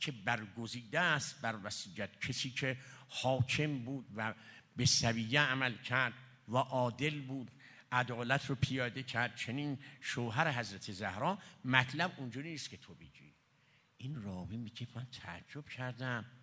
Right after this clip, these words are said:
چی این، این دختر چی اینجوری داره حرف می‌زند کنار رکن یمانی؟ پرسیدم این کسی که وصفش می‌کنی کیست؟ خانم می‌شناسی این کیه؟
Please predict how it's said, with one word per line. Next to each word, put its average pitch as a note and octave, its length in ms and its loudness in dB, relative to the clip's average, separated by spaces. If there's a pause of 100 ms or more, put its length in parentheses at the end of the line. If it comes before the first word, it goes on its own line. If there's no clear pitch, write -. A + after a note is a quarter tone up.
(500)
چی - 360 -6
این، D3+ 500 -2 (220)
این A2+ 280 -6
دختر A#2 420 -4 (100)
چی - 280 -2
اینجوری D#3+ 340 -4
داره D3 200 -2
حرف C3+ 200 4 (120)
می‌زند C3 380 -4 (540)
کنار B2+ 560 -2
رکن A2 280 -10
یمانی؟ G#2 600 -6 (1000)
پرسیدم F3 560 -2
این E3 160 -2
کسی E3+ 380 -6
که C#3+ 180 -4
وصفش B2+ 680 0
می‌کنی C3 460 0
کیست؟ - 840 -4 (340)
خانم C#3+ 300 -2
می‌شناسی E3 480 -4
این A2+ 120 -2
کیه؟ C#3+ 480 -2